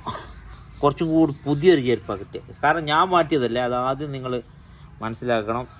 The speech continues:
കമന്റ് ചെയ്യുമ്പോൾ ഒന്ന് നോക്കണം. കാരണം ഞാൻ മാറ്റിയല്ല, ഞാൻ ഇറങ്ങുമ്പോഴത്തേക്ക് എൻ്റെ ചെരുപ്പും ചവിട്ടി പോയിട്ട്,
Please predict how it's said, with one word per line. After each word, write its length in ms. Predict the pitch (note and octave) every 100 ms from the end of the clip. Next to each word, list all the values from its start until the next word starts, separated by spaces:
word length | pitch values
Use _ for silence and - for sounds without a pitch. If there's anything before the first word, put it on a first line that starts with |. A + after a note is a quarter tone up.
| - -
കമന്റ് 280 | A2 A2+ A#2+
ചെയ്യുമ്പോൾ 300 | A#2+ A2+ A2
ഒന്ന് 180 | A2 A2+ G#2+
നോക്കണം. 280 | G2+ G#2 - - - - - -
കാരണം 240 | B2 C3 B2
ഞാൻ 120 | B2+ D3
മാറ്റിയല്ല, 420 | C3 A#2 A#2 G#2+ A2+ - - - - - - - - - - - - A#2
ഞാൻ 180 | A#2 C#3 D3+ B2+
ഇറങ്ങുമ്പോഴത്തേക്ക് 760 | B2 B2 C#3+ C3+ B2 - A2 A#2+
എൻ്റെ 200 | A2 A#2+ A#2
ചെരുപ്പും 300 | A2 G2 A2
ചവിട്ടി 240 | G#2+ G2 - -
പോയിട്ട്, 260 | G#2 G2